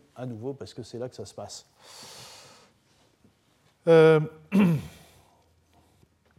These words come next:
il y a eu aussi des, des, des travaux d'optimisation de ces systèmes. Euh, lorsque je vous ai parlé de, de, de ces,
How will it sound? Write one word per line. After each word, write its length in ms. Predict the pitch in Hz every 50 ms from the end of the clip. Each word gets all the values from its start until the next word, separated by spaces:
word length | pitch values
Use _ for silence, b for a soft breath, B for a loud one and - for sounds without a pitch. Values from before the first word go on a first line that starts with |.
| _ _ _ _ _ _ _ _ _ _ _ _ _ _ - _ b b b b b b b b b _ _ _ _ _ _ _ _ _ _ _ _ _ _ _ _ _ _ _ _ _ _ _ _ _ _ _ _ _ _ _ _ _ - - _ _ _ -
il 60 | 143
y 40 | 147
a 60 | 180
eu 120 | 202 214
aussi 460 | 214 196 175 - - - 214 214 208
des, 560 | 165 165 160 156 156 151 147 139 127 - - - _ _ _ _ _ _ _ _ _ _ _ _ _ _ _ -
des, 680 | 139 127 151 147 143 139 135 135 131 127 127 120 110 - - _ _ _ _ _ _ _ _ _ _ -
des 160 | 139 143 139
travaux 380 | - - 160 156 147 165 175
d'optimisation 720 | 160 156 151 156 - 160 151 160 147 170 170 165 - 240 226
de 80 | -
ces 100 | - 143
systèmes. 520 | 123 - 147 135 - 180 180 202 233 277 233 - _ _ _ - B B B B B B B B B B B _ -
Euh, 220 | 139 135 135 131 110
lorsque 340 | 139 160 185 185 - - 233
je 80 | 190 196
vous 160 | 220 190 196
ai 80 | 208 202
parlé 500 | 208 - - 185 175 175 180 185 185 180
de, 440 | 156 143 139 139 139 135 131 120 120 127
de, 440 | 127 127 127 123 123 120 117 113 107 107 - - - - -
de 140 | 127 131 135
ces, 240 | - - - 143